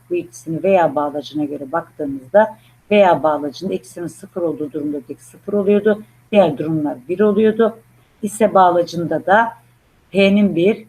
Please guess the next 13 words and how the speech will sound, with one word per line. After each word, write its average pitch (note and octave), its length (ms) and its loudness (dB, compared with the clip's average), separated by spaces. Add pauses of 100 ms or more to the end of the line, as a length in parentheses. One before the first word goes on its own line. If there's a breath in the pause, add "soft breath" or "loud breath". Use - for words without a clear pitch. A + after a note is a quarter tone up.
(120)
Q'nun F#3 520 -2
sıfır G#3 320 -8
olduğu D#3 360 -4
durum C#3+ 220 -10
sıfır - 340 -10
oluyordu. G#3+ 540 -2
Diğer F3+ 280 0
durumlar D3 400 -8
bir F#3+ 100 -2
oluyordu. G#3 520 -2 (260)
Zaten F3+ 320 0
tablodan D3 600 -2
da G3+ 260 2